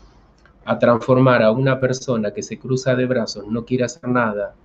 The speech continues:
sobre sí misma, sobre su propia vida, y está cerrada a todo, y dice, "Lo único que voy a hacer es pagar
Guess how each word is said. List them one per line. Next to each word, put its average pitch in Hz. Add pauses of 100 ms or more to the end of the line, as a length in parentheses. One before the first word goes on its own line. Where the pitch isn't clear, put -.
(160)
sobre 104
sí 123
misma, 117
sobre 107
su 110
propia 127
vida, 120
y 113
está -
cerrada 127
a 131
todo, 127
y 117
dice, 117
"Lo 127
único 151
que 143
voy 139
a 135
hacer 170
es 151
pagar 131